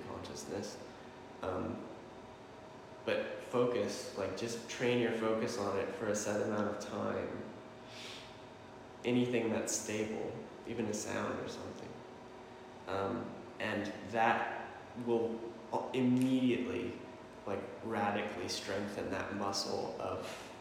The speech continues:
being able to be a mediator between the areas of consciousness that, that are whatever, you know, beings we,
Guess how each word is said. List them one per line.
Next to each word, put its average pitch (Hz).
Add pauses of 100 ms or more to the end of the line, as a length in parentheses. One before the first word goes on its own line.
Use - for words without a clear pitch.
(2250)
being 123
able 107
to 110
be 104
a 104
mediator 101
between - (520)
the 117
areas 101
of 101
consciousness 98
that, - (340)
that 104
are 98 (960)
whatever, 101 (340)
you 95
know, 90 (180)
beings 98
we, -